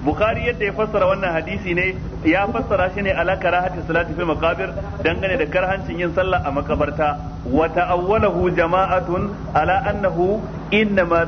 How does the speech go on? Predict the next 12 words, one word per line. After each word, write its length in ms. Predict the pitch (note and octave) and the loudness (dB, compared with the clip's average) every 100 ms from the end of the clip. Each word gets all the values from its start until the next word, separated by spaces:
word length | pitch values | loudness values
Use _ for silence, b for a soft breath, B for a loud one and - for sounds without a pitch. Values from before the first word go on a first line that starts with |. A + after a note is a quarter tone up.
| E3 | 0
fihi 280 | G#3 F3+ | -2 0
nadabu 460 | E3 F#3 F#3+ F3 D#3 | 2 2 2 0 0
ila 220 | F#3+ G3 E3+ | 2 2 2
salati 380 | - D#3 F3+ D#3 | 2 2 2 0
fil 180 | C#3+ F3 | 0 2
buyuti. 460 | D3 C#3+ C#3 - - B B | 8 8 8 2 -4 B B
Wadannan 380 | D3 G3+ A3 G#3+ | 4 4 4 2
suka 200 | A3 A3 | 2 2
fassara 340 | - G#3+ G3+ F3 | 2 2 2 2
hadisin 300 | E3+ G3+ F#3+ D#3+ | 2 -2 -4 0
cewa 180 | F3+ E3 | 2 4
a'a 300 | F#3+ E3+ C#3+ | 2 2 -2